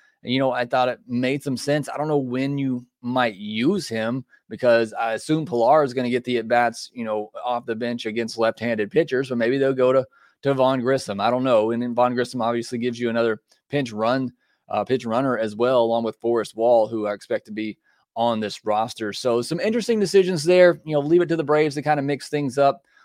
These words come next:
a little bit and go with the unexpected. But, uh, the other announcement we have is officially Spencer Strider's gonna go in game one, Max Fried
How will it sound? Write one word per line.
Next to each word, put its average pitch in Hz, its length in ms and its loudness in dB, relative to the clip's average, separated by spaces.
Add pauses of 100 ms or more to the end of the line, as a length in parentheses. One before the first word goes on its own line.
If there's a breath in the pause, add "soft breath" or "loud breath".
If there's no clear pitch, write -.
(120)
a 127 80 4
little 139 300 4
bit 135 280 4 (280 soft breath)
and 123 180 -2
go 131 140 4
with 127 140 2
the 123 160 -2
unexpected. 120 920 -2
But, 107 220 2 (300 soft breath)
uh, 110 220 2
the 139 140 4
other 175 220 4
announcement 165 560 -2
we 165 100 -4
have 156 280 2
is 143 200 -4 (120)
officially 151 520 -4
Spencer 143 320 -6
Strider's 139 400 -2
gonna 139 160 -4
go 135 220 0
in 131 80 -6
game 127 260 -2
one, 131 340 -2 (240)
Max 127 380 -4
Fried 127 380 -2